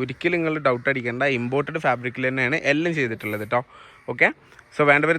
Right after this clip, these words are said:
താഴെ കാണുന്ന നമ്പറിൽ ഇപ്പം തന്നെ സ്ക്രീൻഷോട്ട് എടുത്ത് WhatsApp ചെയ്തോളൂ. ലിമിറ്റഡ് സ്റ്റോക്ക്.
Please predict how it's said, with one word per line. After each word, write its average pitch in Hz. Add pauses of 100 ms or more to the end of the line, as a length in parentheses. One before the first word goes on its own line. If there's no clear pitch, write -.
താഴെ 147
കാണുന്ന 151
നമ്പറിൽ 151
ഇപ്പം 139
തന്നെ 151
സ്ക്രീൻഷോട്ട് 143
എടുത്ത് 147
WhatsApp 135
ചെയ്തോളൂ. 139 (100)
ലിമിറ്റഡ് 131
സ്റ്റോക്ക്. 101